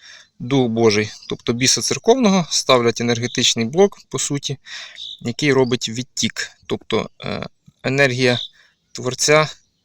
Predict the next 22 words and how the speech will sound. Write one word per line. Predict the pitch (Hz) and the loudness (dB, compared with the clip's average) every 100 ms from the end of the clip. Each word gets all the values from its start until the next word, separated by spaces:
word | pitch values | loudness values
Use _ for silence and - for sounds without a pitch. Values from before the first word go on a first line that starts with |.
| - - - _ _ _ _ - | -18 -18 -20 _ _ _ _ -18
е, | 156 - - _ _ _ _ _ | -14 -12 -14 _ _ _ _ _
або | 127 123 127 | -6 0 2
не | 123 | 2
заходить, | 117 - - 196 - | 0 0 2 2 2
або | 131 143 | 0 0
криво | - - 127 117 107 | -2 0 2 4 2
заходить. | 104 107 - 113 - | 0 -2 -4 -4 0
Ну, | 196 | 4
вона | 190 | 4
частково | 170 165 - 160 151 | 4 0 0 0 2
заходить, | 156 269 208 131 | -2 -2 -4 -4
тому | 127 127 | -4 -2
що | - | -2
повністю | - 143 143 - 123 | 0 0 2 -2 -4
позбавити, | - 127 123 139 127 - 120 | -2 0 2 4 2 -2 -4
е, | - - - - - - - _ _ _ _ _ _ _ _ _ _ _ _ _ _ _ _ - | -4 -6 -10 -12 -12 -12 -14 _ _ _ _ _ _ _ _ _ _ _ _ _ _ _ _ -4
енергії | 127 131 123 123 | 0 2 2 -2
творця | 120 127 139 | -2 -2 0
ніхто | 127 - 117 | 0 -2 -2
не | 113 | 0
має | 104 107 | 0 -2
права, | - - - | -4 -8 -8